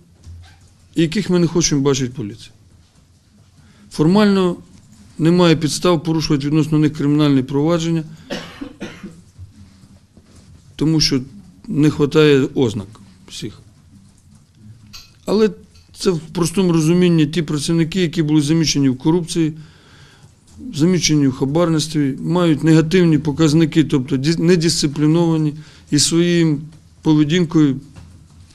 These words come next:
тільки дають негатив на роботу підрозділів. Пияки, особи, відносно яких складені адмінпротоколи, там, за порушення правил дорожнього руху, тяжкі, тобто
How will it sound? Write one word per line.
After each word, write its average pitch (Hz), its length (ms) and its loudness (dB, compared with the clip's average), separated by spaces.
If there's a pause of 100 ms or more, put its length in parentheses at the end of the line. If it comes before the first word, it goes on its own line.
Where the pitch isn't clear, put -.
(380)
тільки 160 400 2
дають 147 380 0
негатив 147 500 2
на 127 400 0 (200)
роботу 143 440 0
підрозділів. 127 600 -6 (1300)
Пияки, 151 580 4 (880)
особи, 170 380 2
відносно 170 320 2
яких 165 220 2
складені 156 500 4
адмінпротоколи, 147 920 2
там, 123 480 -2 (600)
за 143 140 2
порушення 147 420 0
правил 147 280 2
дорожнього 147 440 2
руху, 156 240 0
тяжкі, 151 400 -2
тобто 131 380 -4